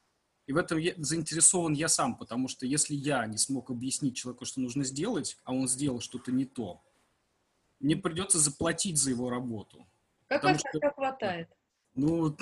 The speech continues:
Speaker 1: на что на все? Видите, мы еще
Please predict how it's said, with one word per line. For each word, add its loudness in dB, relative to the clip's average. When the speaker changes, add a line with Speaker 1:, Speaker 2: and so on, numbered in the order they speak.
Speaker 1:
на -2
что -2
на 2
все? 0
Видите, -2
мы 2
еще -2